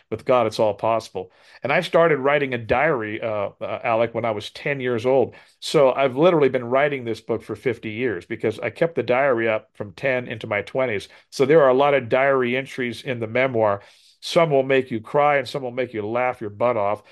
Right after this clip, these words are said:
but they were never intended. They were just a kid telling you his feelings. I wasn't thinking I'm gonna write a book, but, uh, I've been chronicling my life, my entire life, and saving every part of it.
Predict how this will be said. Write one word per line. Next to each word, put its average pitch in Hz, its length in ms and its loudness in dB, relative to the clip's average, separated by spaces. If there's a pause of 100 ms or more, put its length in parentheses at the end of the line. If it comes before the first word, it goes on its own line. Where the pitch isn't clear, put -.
(140)
but 131 120 0
they 160 60 6
were 143 120 4
never 165 300 2
intended. 143 600 -2
They 147 80 2
were 147 120 0
just 147 200 -8
a 123 40 -8
kid 151 440 -6
telling 151 300 -2
you 139 60 -4
his 120 180 -4
feelings. 131 420 -2
I 120 100 -4
wasn't 131 300 -4
thinking 151 300 -6
I'm 117 100 -8
gonna 127 160 -2
write 123 240 -2
a 101 60 -6
book, 104 400 -2 (340)
but, 135 300 0
uh, 131 220 0
I've 143 160 -2
been 135 140 -8
chronicling 165 600 -2
my 127 160 -4
life, 123 400 -4
my 127 140 -4
entire 120 480 -4
life, 98 320 -6
and 107 120 -12
saving 127 440 -2
every 120 200 -2
part 139 280 0
of 107 100 -4
it. 104 80 -8